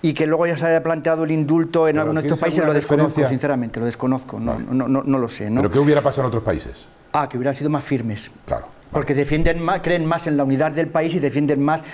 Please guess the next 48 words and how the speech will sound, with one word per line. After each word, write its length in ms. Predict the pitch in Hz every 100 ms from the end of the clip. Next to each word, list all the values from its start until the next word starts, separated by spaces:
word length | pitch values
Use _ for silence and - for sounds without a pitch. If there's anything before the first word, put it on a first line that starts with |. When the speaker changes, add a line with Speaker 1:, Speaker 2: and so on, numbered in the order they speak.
| - -
Speaker 1:
son, 480 | - 170 180 170 156
son 180 | 185
como 140 | 196 196
más 160 | 185 190
patriotas 600 | - 165 160 185 185 160
en 60 |
el 40 | 143
buen 120 | 151
Speaker 2:
O 20 |
sea, 80 | 156
Speaker 1:
sentido 220 | 139 151
Speaker 2:
esto 60 | 156
Speaker 1:
de 40 |
Speaker 2:
en 60 | 139
Speaker 1:
la 40 |
Speaker 2:
Francia, 320 | 143 165 123 147
Speaker 1:
presión. 180 | 123
Speaker 2:
bueno, 160 | 110 131
en 60 | 104
Estados 260 | - 127
Unidos 260 | 127 143 151
sí 80 | 143
que 80 | 120
sabemos 280 | 113 104 101
lo 80 | 95
que 120 | 87
Speaker 1:
Sí, 220 | 87 151
Speaker 2:
ocurre. 100 | 127
Speaker 1:
pero, 200 | 135 135 135
pero 160 | 143
también 240 | 135 170 190
en 80 |
Francia 300 | 156 170 151
lo 80 | 151
harían 320 | 147 170 175
y 160 | 160 151
probablemente 420 | 135 156 156 147
en 100 | 143
Alemania, 460 | 139 131 139 151 160
que, 140 | 151
que, 160 | 131 -
está, 300 | 139 147 147
que 100 | -
además 360 | 131 135 147 139
son 120 | 147
muy 120 | 151
celosos 520 | 143 139 143 156 131
de, 300 | 127 135 147